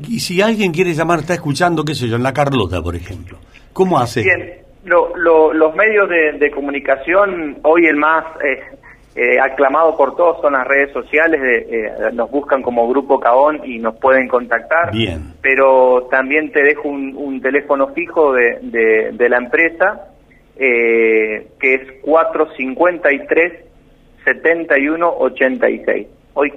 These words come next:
Speaker 2: cada vez uno usa menos el fijo, pero, pero lo ten-, lo tenemos ahí para por ahí,
Speaker 1: No,
Speaker 2: eh,
Speaker 1: pero
Speaker 2: derivar las llamadas a, a los representantes.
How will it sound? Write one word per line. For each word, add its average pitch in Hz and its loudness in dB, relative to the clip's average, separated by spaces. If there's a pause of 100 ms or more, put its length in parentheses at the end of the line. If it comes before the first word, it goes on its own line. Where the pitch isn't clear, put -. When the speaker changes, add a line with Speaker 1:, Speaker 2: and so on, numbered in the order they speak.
(120)
Speaker 2:
cada 135 4
vez 135 2 (720)
uno 135 0
usa 131 0
menos 156 2
el 135 -2
fijo, 185 0
pero, 120 2 (280)
pero 120 0
lo 117 2
ten-, 139 -2
lo 135 4
tenemos 143 0
ahí 147 2
para 135 2
por 123 4
ahí, 123 0 (360)
Speaker 1:
No, - -2
Speaker 2:
eh, 214 2
Speaker 1:
pero 107 -12
Speaker 2:
derivar 131 4
las 131 2
llamadas 127 2
a, 113 -2
a 117 2
los 113 -2
representantes. 110 -2